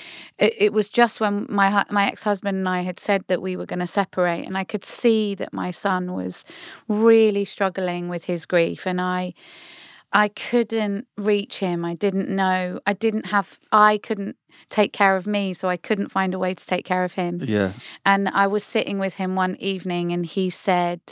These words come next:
Speaker 1: I didn't know what to say, and he said to me, kind of disbelievingly, "But you've broken my heart, Mum." And I had, and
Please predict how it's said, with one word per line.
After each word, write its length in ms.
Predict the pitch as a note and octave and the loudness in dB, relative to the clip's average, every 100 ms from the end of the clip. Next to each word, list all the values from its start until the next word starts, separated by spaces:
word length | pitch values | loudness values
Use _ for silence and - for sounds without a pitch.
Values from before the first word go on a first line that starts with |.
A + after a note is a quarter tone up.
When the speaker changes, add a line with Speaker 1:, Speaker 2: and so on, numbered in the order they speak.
| - _ - | -20 _ 2
Speaker 1:
I 100 | G3+ | 2
didn't 180 | G3 F#3+ | 2 0
know 100 | F3+ | -2
what 180 | - | -4
to 100 | - | -8
say, 340 | F#3 G3+ F3+ E3+ | -4 0 0 0
and 140 | F3+ | -4
he 260 | E3 G#3 G3+ | 0 0 0
said 300 | - F#3 F3 | 0 -4 -2
to 120 | - | -2
me, 400 | F3+ E3+ E3 E3+ - - - _ _ _ | 0 0 -2 -6 -12 -20 -20 _ _ _
kind 260 | - G#3+ G#3 | 2 4 4
of 140 | F#3+ | 0
disbelievingly, 840 | G#3 F#3+ - F#3 F#3+ F3+ F3+ F3 F3 | -4 -4 -2 0 0 0 -2 -2 -2
"But 180 | G3 - | -2 0
you've 180 | F#3+ | 0
broken 360 | - G3+ G3 G3 | 4 4 4 -2
my 180 | F#3+ F3+ | -2 -2
heart, 280 | F3+ F3+ F#3 | 0 -2 -2
Mum." 360 | F3 F3 F3 - - - - - - | -4 -2 -4 -8 -14 -12 -10 -12 -2
And 440 | G3+ G3 G3 G3 F#3 - _ _ _ - | 4 4 4 -2 -6 -14 _ _ _ 4
I 180 | G#3 G3 | 6 6
had, 680 | F3+ G3+ G3 E3 E3 - - - | 4 2 4 4 -2 -6 -12 -2
and 580 | F#3 F#3 F#3 F3+ F3+ | 0 2 0 -2 -4